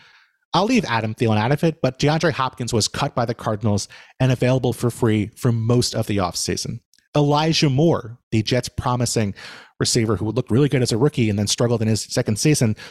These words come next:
much like Claypool, came available for, for trade and cost much less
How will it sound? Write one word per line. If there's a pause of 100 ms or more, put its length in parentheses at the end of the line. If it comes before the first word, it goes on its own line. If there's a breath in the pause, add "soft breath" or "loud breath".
(140 loud breath)
much
like
Claypool, (240 loud breath)
came
available
for,
for
trade (200 loud breath)
and
cost
much
less